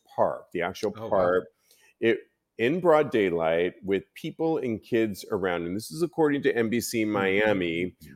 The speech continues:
Speaker 1: Robert Alexander Cates, who's fifty-four, and Brian John Brook,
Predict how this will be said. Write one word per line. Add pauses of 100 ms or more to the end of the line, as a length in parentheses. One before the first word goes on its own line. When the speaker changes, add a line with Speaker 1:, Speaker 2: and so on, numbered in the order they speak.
(120)
Speaker 1:
Robert (120)
Alexander
Cates,
who's
fifty-four, (200)
and
Brian
John
Brook,